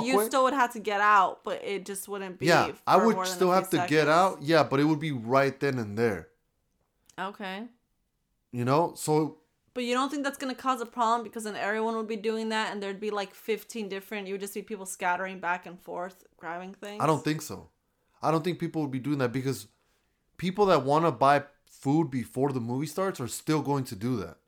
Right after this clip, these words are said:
Speaker 2: Because you still don't wanna get up regardless.
Speaker 1: Yeah.
Speaker 2: Uh, when you're watching a movie. Um, maybe this would be a problem on a movie that sucks. But, uh, but how
Speaker 1: <laughs>
Speaker 2: many people honestly are going to see movies that suck? Not too many.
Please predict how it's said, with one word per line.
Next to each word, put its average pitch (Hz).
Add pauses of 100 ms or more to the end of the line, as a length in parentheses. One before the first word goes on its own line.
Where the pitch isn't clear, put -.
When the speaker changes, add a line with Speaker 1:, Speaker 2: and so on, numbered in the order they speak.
(520)
Speaker 2:
Because 147
you 165
still 175
don't 165
wanna 147
get 127
up 135
regardless. 101
Speaker 1:
Yeah. 220 (680)
Speaker 2:
Uh, 117
when 117
you're 117
watching 131
a 107
movie. 113 (1080)
Um, 107
maybe 143
this 160
would 151
be 151
a 151
problem 147
on 127
a 113
movie 123
that 117
sucks. - (920)
But, 143
uh, 147
but 143
how 160
Speaker 1:
<laughs> 185
Speaker 2:
many 202
people 185
honestly 170
are 151 (140)
going 143
to 131
see 147
movies 135
that 104
suck? 127
Not 120
too 139
many. 127